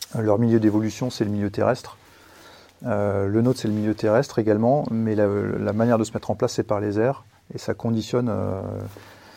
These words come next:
ça conditionne la manière de réaliser sa mission, parce qu'il doit être, euh, plus léger que les autres, son matériel doit, euh, répondre à des, à des critères de,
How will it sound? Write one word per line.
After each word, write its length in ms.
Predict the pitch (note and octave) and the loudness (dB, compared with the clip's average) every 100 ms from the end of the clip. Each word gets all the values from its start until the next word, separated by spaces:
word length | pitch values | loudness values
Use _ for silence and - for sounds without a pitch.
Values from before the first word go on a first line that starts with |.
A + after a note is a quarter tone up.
| - - | -20 -20
ça 160 | - G#2+ | -6 -6
conditionne 400 | - G#2 - A#2+ | -4 -6 -2 0
la 80 | |
manière 400 | G#2 A#2+ B2 B2+ | 4 4 4 2
de 60 | A2+ | 0
réaliser 380 | G#2 G#2 G#2 A2+ | 0 0 0 -4
sa 120 | - | -4
mission, 260 | G#2 - G2 - | -8 -10 -18 -20
parce 120 | - | -20
qu'il 120 | - G2+ | -12 -6
doit 140 | G2+ | -4
être, 220 | G#2+ - | -6 -8
euh, 200 | - G2+ G2 - | -12 -12 -14 -20
plus 160 | - A2 | -10 -4
léger 220 | G#2 G#2 | -4 -4
que 120 | - | -6
les 100 | G#2+ | -4
autres, 320 | G#2+ A#2+ - - - _ | -2 -4 -8 -20 -20 _
son 140 | - | -8
matériel 320 | G#2+ G2 G#2+ | -6 0 0
doit, 220 | G#2 G2+ G#2 | 0 0 0
euh, 240 | G2+ F#2 F#2+ - - - - | 0 -4 -8 -18 -20 -20 0
répondre 400 | B2 B2 C#3 A#2+ | 2 2 2 2
à 60 | |
des, 320 | G2+ G#2 C3+ B2 | 2 0 -4 -4
à 60 | |
des 100 | G#2+ | -2
critères 380 | G#2+ A2+ - A2+ | -2 -2 0 0
de, 340 | G#2 F#2+ F#2+ | 0 -2 -4